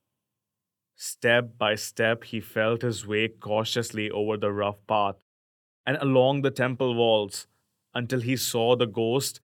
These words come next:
standing near a great rock, pointing at a part of the wall. The father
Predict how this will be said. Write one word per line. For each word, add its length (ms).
standing 720
near 240
a 80
great 600
rock, 420
pointing 400
at 100
a 40
part 400
of 100
the 80
wall. 480
The 120
father 540